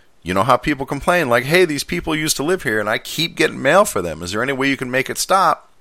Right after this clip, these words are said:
Yeah, this is how you make it stop. You put in a move left no address for that name, and then that mail will stop showing up, and now you have happier customers, which hopefully means better tips at Christmas time.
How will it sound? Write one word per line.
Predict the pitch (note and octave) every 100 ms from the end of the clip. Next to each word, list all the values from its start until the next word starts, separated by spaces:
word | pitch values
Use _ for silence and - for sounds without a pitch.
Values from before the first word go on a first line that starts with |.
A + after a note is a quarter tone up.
| -
Yeah, | G3 -
this | F#2+ G2+
is | G#2
how | A2
you | G2+
make | G#2 G#2
it | -
stop. | - - - -
You | -
put | - E2
in | F#2
a | F#2
move | G2 G2
left | A#2 A#2
no | - C3
address | D#3 - B1
for | - D2+ E2
that | F2 E2+
name, | D#3+ C#3 G#2+ - - - - - -
and | A#2+ A#2
then | A2+
that | G#2
mail | F#2+ F2+
will | E2+
stop | D#2+ - D#2
showing | - D#2 D#2 E2+
up, | A#2+ G#2
and | F#2
now | D#2+
you | D2+ D#2+
have | D#2+
happier | - D2 C2+ - C2+
customers, | - C3+ - - - -
which | -
hopefully | - - - D#2
means | D2+ D2 D2+ - - _
better | D2 C#2+
tips | C#2 - E3 -
at |
Christmas | - E3+ - E2+
time. | - B1+ -